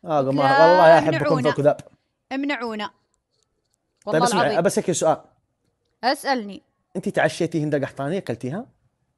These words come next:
Speaker 1: تعشيتيها صح؟
Speaker 2: والله أنا وهند القحطاني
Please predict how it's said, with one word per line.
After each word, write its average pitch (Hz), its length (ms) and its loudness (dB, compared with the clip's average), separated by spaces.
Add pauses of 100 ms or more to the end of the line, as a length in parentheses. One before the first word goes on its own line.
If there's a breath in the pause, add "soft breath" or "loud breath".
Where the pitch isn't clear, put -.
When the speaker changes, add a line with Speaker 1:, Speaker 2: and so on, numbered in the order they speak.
(2500 soft breath)
Speaker 1:
تعشيتيها 131 540 -6
صح؟ 202 260 -10 (4000 soft breath)
Speaker 2:
والله 214 560 -8
أنا 202 120 -10
وهند 196 240 -14
القحطاني 240 640 -12